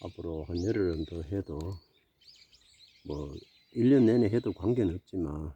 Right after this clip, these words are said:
최고 좋은 시기가, 아,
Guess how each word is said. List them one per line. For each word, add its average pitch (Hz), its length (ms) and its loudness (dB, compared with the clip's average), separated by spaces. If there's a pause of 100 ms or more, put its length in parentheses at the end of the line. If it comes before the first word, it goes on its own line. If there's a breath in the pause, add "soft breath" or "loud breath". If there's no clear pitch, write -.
(120)
최고 101 340 -4
좋은 98 360 0
시기가, 95 420 -2 (1200)
아, 69 280 -12